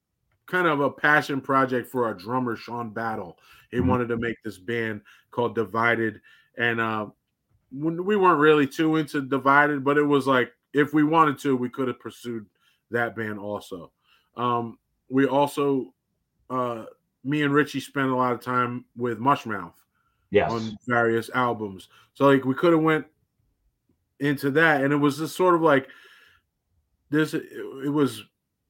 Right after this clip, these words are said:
Speaker 1: I don't know if we realized it at the time, but it was sort of a transition type of a period in our lives,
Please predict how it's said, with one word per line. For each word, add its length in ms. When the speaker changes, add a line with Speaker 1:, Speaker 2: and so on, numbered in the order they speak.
Speaker 1:
I 60
don't 160
know 140
if 80
we 160
realized 480
it 80
at 120
the 100
time, 340
but 80
it 40
was 140
sort 180
of 80
a 60
transition 680
type 260
of 140
a 40
period 420
in 120
our 140
lives, 520